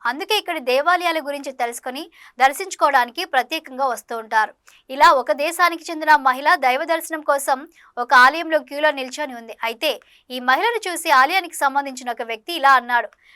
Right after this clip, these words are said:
"మీరు క్యూలో నిల్చోవడం దేనికి? విఐపి పాస్ ద్వారా ఐదు వందల ఒక రూపాయలు ఇస్తే నేరుగా దేవుడి దగ్గరికి తీసుకెళ్తానని" చెబుతాడు. అప్పుడు ఆ మహిళ అతనితో,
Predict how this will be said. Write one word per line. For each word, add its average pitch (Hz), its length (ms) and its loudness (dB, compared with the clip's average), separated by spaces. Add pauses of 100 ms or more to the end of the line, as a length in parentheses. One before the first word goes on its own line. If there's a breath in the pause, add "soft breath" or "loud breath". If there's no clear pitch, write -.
(100)
"మీరు 277 160 -6
క్యూలో 392 380 -2
నిల్చోవడం 330 480 -4
దేనికి? 277 480 -4 (260 soft breath)
విఐపి 330 300 2
పాస్ 285 280 4
ద్వారా 262 460 2
ఐదు 277 200 -4
వందల 302 300 0
ఒక 269 140 -2
రూపాయలు 294 400 0
ఇస్తే 277 240 -6
నేరుగా 254 520 2 (320 loud breath)
దేవుడి 359 380 2
దగ్గరికి 294 480 -2
తీసుకెళ్తానని" 254 720 -6 (100)
చెబుతాడు. 220 400 -4 (380 soft breath)
అప్పుడు 320 480 4
ఆ 254 120 8
మహిళ 262 300 4
అతనితో, 294 580 0